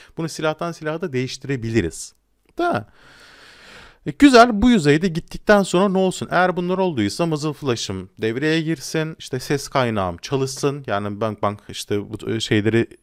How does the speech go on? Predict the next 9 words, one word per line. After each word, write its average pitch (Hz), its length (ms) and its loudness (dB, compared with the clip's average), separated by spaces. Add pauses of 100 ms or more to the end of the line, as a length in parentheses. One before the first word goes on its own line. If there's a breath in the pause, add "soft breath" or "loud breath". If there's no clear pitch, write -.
(200)
çıksın. - 540 -6 (760)
Ve 170 300 8 (260 loud breath)
bu 190 80 8
menzil 160 680 8
boyunca 156 300 8
gideceğinden 151 760 4
dolayı 95 380 6 (280 soft breath)
nereye 131 640 4
değdiyse, 120 760 2